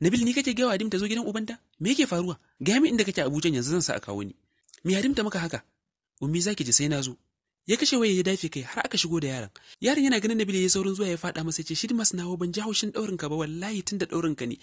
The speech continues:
dan ban taɓa tsammanin zan saka a idanuna ba. Idan ya Bello ya ce kai abokinsa ne ba ma yadda dan bai taɓa haɗa mu ba." Dago shi Nabil ya ce, "Ni ma ban so aka maka haka ba, sai da rashin girmamawa da ka gwada min. Ashe ma kai ƙanin abokina Bello ne."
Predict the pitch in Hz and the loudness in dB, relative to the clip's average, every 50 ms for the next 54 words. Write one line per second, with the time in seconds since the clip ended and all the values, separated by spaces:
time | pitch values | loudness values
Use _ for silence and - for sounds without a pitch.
0 | - - - - 156 180 202 180 165 143 - - - - - - 170 180 175 170 | -16 -18 -8 -2 0 0 0 0 -4 -4 -4 -4 -2 -2 -2 -2 -2 -4 -4 -2
1 | 165 160 147 151 147 - 151 147 - 120 87 - 135 139 117 113 107 107 107 104 | -2 -2 -2 -2 -2 -4 -4 -4 -2 -2 -2 -2 -4 -4 -6 -6 -6 -8 -8 -8
2 | 98 - - - - 165 190 240 247 269 254 240 220 214 208 190 - 185 - 202 | -10 -12 -8 -2 0 2 2 4 2 2 2 0 0 -2 -2 0 -2 -2 -2 -2
3 | - 165 165 165 180 170 - 165 151 147 151 185 202 190 170 151 135 139 143 151 | -2 -2 -4 -4 -4 -4 -4 -2 -4 -4 -4 -4 -4 -4 -4 -4 -4 -4 -4 -4
4 | 165 170 139 139 - 143 - - - - 127 123 113 101 95 - _ _ _ _ | -4 -4 -4 -4 -6 -6 -4 -4 -6 -4 -6 -6 -6 -6 -10 -12 _ _ _ _
5 | _ _ - - 214 226 277 285 - 254 196 180 190 175 160 156 143 - - 151 | _ _ 0 0 2 2 2 2 2 0 0 2 2 2 2 0 -2 -2 -2 -2
6 | 156 190 233 247 214 175 - - - 147 - 135 127 - 120 110 113 - - - | -2 -2 -2 0 0 0 0 0 -2 -4 -4 -6 -6 -6 -8 -10 -10 -12 -12 -14
7 | - _ _ - - 170 170 180 175 190 185 - 156 143 151 156 139 135 127 123 | -14 _ _ -6 -4 -2 -2 -2 -2 -2 -2 -2 -2 -2 -2 -2 -2 -2 -2 -4
8 | 110 104 - 98 107 104 98 87 85 - _ - - - 135 - 190 196 208 208 | -4 -4 -6 -6 -4 -4 -6 -8 -10 -14 _ -14 -6 -2 0 2 2 2 2 0
9 | 233 - 226 233 208 156 139 139 139 - 139 139 139 139 151 151 123 95 87 | 0 0 0 0 0 -2 -4 -4 -4 -6 -6 -6 -4 -6 -6 -6 -6 -6 -8